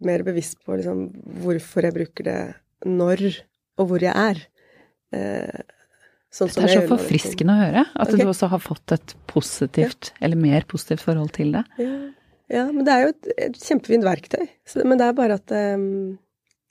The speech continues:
Speaker 1: så, eh, ja, å, å finne, finne sin måte da, å bruke det på, tenker jeg. Hvis man finner det, så er det jo bare veldig mye go-, fi-, bra ved det.
Speaker 2: Og sånn er det jo med det meste man, eh, føler man ikke har kontroll over,
Speaker 1: Mm.
Speaker 2: at det blir, eh,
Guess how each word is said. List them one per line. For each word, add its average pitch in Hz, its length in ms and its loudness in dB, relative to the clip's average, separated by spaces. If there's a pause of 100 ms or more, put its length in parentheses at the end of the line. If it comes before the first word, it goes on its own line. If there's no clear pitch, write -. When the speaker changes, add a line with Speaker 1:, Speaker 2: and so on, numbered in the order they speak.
(100)
Speaker 1:
så, - 160 -10 (220)
eh, 190 640 -4
ja, 202 100 -6 (160)
å, - 140 -6 (180)
å - 60 -8
finne, 240 260 2
finne 226 240 4
sin 233 420 2
måte 190 280 -2
da, 175 80 0 (120)
å 208 80 -6
bruke 190 240 -6
det - 100 -14
på, 190 200 -10
tenker 156 280 -6
jeg. - 40 -18 (300)
Hvis 190 100 -2
man 196 140 0
finner 180 320 0
det, 254 100 4 (300)
så 214 140 2
er 175 60 2
det 170 100 -4
jo 165 40 -4
bare 165 220 0 (1400)
veldig 180 380 2
mye 165 180 0
go-, - 180 -8
fi-, - 200 -6
bra 170 220 -2
ved 175 180 -4
det. 185 60 -8 (320)
Speaker 2:
Og 220 120 2
sånn 226 160 4
er - 240 -4
det 170 80 2
jo 180 80 4
med 180 120 4
det 190 100 6
meste 165 420 2
man, 160 540 2
eh, 165 500 2
føler 170 240 0
man 160 140 2
ikke 160 160 0
har - 60 -10
kontroll 170 460 0
over, 175 320 2 (160)
Speaker 1:
Mm. 202 120 -6
Speaker 2:
at 180 120 -2
det 170 240 2
blir, 160 440 0
eh, 156 380 0